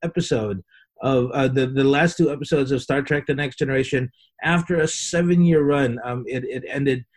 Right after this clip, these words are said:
and I still remember it was right before, uh, right before, um, the end of my junior year. Um, you know, uh, school was about to, uh, c-, um, uh,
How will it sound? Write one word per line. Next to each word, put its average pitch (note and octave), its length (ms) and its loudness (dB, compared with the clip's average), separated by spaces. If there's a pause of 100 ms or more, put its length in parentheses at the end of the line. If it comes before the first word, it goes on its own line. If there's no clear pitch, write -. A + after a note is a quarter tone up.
(260)
and D3 100 0
I C#3 60 2
still F3 300 0
remember D#3 460 4
it A#2 120 2
was A#2 180 0
right C3 500 0 (140)
before, C3+ 880 2
uh, A#2 160 -8
right C#3 240 -2
before, C3 560 0 (320)
um, C3 140 -2
the C3+ 180 -2
end D3 160 0
of C#3+ 80 0
my C3+ 160 0
junior B2+ 380 0
year. A#2+ 520 2
Um, A2+ 380 -10
you A#2 80 -10
know, A2 220 -10 (120)
uh, A2+ 120 -8 (140)
school - 340 -2
was B2+ 100 2
about B2 280 -2
to, B2 280 -2
uh, A2 100 -8
c-, - 80 -10
um, A#2 480 -8
uh, A#2+ 100 -10